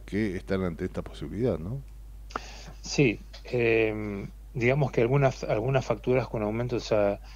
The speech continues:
Speaker 2: empezaron a, a venir durante el mes de marzo.
Speaker 1: Claro.
Speaker 2: Obviamente hay muchos pedidos de auxilio, es decir, es muy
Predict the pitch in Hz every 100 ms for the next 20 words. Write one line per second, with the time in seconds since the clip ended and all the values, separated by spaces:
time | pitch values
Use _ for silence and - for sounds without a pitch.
0 | - - - 98 110 - 110 104 104 -
1 | - 101 107 107 104 98 92 95 101 98
2 | 117 123 113 - 147 92 82 - - -
3 | - - - 127 123 110 120 117 110 110
4 | 110 107 110 101 90 - - - - -
5 | - - - 98 113 101 95 90 - 123
6 | 117 98 - 110 - - - - - -
7 | 117 95 110 117 104 92